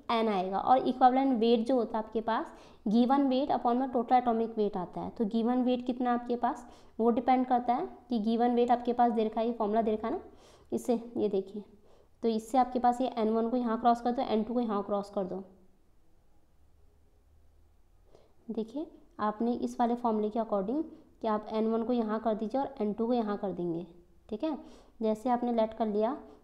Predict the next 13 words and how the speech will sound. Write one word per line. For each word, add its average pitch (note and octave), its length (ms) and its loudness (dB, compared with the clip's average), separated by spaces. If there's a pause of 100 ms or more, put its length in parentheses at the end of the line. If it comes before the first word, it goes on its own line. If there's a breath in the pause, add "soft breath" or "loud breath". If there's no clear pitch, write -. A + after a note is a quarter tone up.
(160)
कि B3 460 0
एन A3+ 200 4
टू B3 160 -2
को B3 100 4
यहाँ A#3 260 2
कर A3+ 140 2
दिया A#3 240 0
और A3+ 220 0
मल्टीप्लाई A3+ 560 2
किया A#3+ 160 4
जाएगा A3 300 2
आपके A3 220 -2
पास C4+ 340 0